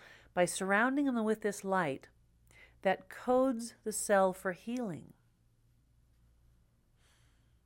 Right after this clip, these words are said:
And could you spread that light through all the cells in that part of your body that sends a message of healing?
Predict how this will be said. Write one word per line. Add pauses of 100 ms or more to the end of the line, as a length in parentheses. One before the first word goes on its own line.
(680)
And
could
you
spread
that
light
through
all
the
cells
in
that
part
of
your
body (400)
that
sends
a
message
of
healing?